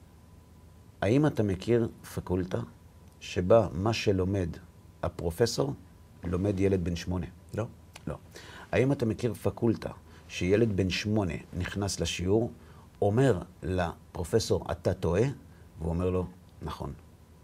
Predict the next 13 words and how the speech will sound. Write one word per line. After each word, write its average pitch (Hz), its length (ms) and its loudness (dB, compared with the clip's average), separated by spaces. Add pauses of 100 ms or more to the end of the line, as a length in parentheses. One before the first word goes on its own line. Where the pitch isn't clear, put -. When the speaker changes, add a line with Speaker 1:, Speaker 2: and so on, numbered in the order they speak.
(1300)
Speaker 2:
כנראה 92 300 -6
שלא. 104 260 -6 (220)
Speaker 1:
זה 147 200 -4
הכל. - 220 -8 (1400)
אבל 117 140 10
אם 147 80 6
כבר 123 160 8
נגענו 117 320 4
בזה, 131 300 2
ויש 117 180 2
לנו 123 120 2
עוד 131 120 2
דקה, 151 260 4